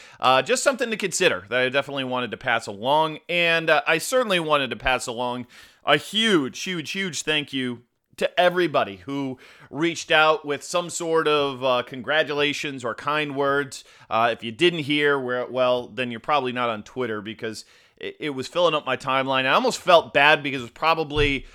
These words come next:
overboard, um, but I had a really good day on Friday. So good that I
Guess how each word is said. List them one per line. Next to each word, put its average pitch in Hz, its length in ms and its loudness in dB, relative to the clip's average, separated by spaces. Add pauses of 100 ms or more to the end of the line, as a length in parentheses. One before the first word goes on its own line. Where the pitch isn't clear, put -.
(200)
overboard, 175 960 4 (100)
um, 135 480 2
but 151 280 4 (340)
I 170 140 2
had 180 120 8
a 156 80 8
really 208 440 4
good 160 220 2
day 139 200 4
on 101 160 -2
Friday. 85 540 -4
So 180 200 -4
good 165 260 0
that 143 120 2
I 131 240 2